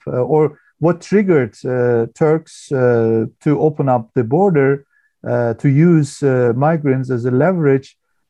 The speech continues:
uh, was because of, uh, the, uh, killing of, uh, thirty-four Turkish soldiers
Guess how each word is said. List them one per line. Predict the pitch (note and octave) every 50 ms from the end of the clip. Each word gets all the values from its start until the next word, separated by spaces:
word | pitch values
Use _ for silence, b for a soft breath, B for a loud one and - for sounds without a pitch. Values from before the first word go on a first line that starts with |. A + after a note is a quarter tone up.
| _ -
uh, | B2 B2 A#2+ A#2+ A#2+
was | B2+ C#3+ D3+ C#3+
because | C3+ C3+ D3 D3 D#3 D#3+ D3 C3+ C3+
of, | C#3+ C#3+ C3 - -
uh, | B2+ B2+ B2+ B2 B2 B2 A#2+
the, | A#2+ A#2+ C3+ C3+ C3+ C3+ C3+ - _ _ _ _ _ _
uh, | B2+ B2+ B2 A#2+ -
killing | _ - D#3+ D#3+ D#3 D#3 D3+ C#3+
of, | C#3 C3+ C3 - _
uh, | B2+ B2+ B2 A#2+ A#2 - _
thirty-four | D3 D3 C#3 C3+ - - - D#3 D#3 D#3 D3+ D3+ - - _
Turkish | - E3 D#3 D3 D3+ D3+ C3+
soldiers | - - - F#3+ G3+ G3+ E3+ D3 D#3+ D3 C#3+ C#3 B2+ -